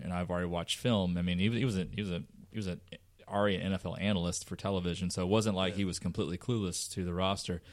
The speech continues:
Speaker 2: Yeah, yeah,
Speaker 1: I
Speaker 2: yeah.
Speaker 1: think he's looking at it and saying, "What are my core pieces and what do I need to get my hands on?" I think he's finally going to do what I've said needed to be done for I don't know how many years. I think he's gonna build an offensive line.
Speaker 2: Oh, yeah, yeah.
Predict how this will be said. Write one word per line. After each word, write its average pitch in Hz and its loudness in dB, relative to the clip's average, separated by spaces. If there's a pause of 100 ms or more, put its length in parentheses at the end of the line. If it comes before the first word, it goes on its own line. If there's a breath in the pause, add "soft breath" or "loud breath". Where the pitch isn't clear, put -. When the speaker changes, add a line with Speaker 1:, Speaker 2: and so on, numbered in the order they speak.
(140)
Speaker 2:
Yeah, 120 -2
yeah, 101 -6
Speaker 1:
I 113 8
Speaker 2:
yeah. 120 10
Speaker 1:
think 123 4
he's 113 4
looking 107 4
at 101 6
it - 2
and 101 -2
saying, 101 4
"What 117 10
are 135 8
my 117 8
core 120 4
pieces 98 0
and 90 0
what 104 6
do 98 8
I 95 6
need 90 2
to 90 -4
get 87 -4
my 87 -6
hands 92 -2
on?" 80 -4 (260)
I 107 0
think 92 -6 (140)
he's 98 -6 (100)
finally 92 -2
going 92 -6
to 92 -10
do 87 -4
what 87 -6 (140)
I've 92 -4
said 90 -8
needed 87 -4
to 87 -6
be 90 -4
done 87 0
for 92 -6
I 90 -2
don't 92 -2
know 87 -2
how 98 -2
many 90 -2
years. 92 -2 (320 soft breath)
I 101 2
think 90 -2
he's 90 -2
gonna 85 -2
build 82 -4
an 82 -6
offensive 95 -8
line. 92 -14 (640 soft breath)
Speaker 2:
Oh, 170 2
yeah, 95 -2 (100)
yeah. 95 -6